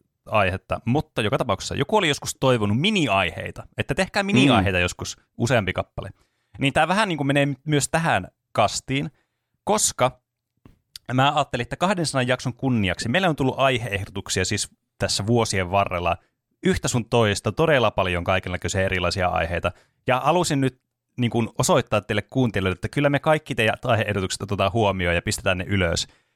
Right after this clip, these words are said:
Speaker 1: Sillä tässä on myös elävä esimerkki siinä, joka, siitä, joka on tämä jakso juuri. Eli top kymmenen Tuplahypyn toivotuimmat, tota noin, niin aiheet, josta me ei olla tehty aihetta.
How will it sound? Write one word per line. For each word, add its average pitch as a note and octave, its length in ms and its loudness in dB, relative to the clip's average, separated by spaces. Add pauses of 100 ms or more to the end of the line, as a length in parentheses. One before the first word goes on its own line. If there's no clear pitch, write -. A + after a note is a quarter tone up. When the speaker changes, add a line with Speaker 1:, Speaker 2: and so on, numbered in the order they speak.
(120)
Speaker 1:
Sillä A2+ 320 2 (380)
tässä D3 260 0
on B2 80 2
myös A#2 240 0 (220)
elävä C#3 220 4
esimerkki C3 540 0
siinä, F#2+ 360 -2
joka, G#2+ 260 -2 (420)
siitä, G2+ 240 0 (340)
joka G#2+ 180 2
on G2 60 4
tämä G#2 160 0
jakso A#2+ 300 -2
juuri. F2 360 -4 (360)
Eli A#2+ 300 0 (240)
top A#3 160 2 (180)
kymmenen A#2+ 600 2 (280)
Tuplahypyn A#2+ 600 0 (140)
toivotuimmat, G#2 800 0 (600)
tota G#2+ 140 2
noin, G2 160 2
niin G2+ 120 -2
aiheet, G#2 460 0
josta A2 200 -2
me A#2 100 2
ei A2+ 80 4
olla A2 100 2
tehty A2+ 420 -4
aihetta. F#2+ 500 -4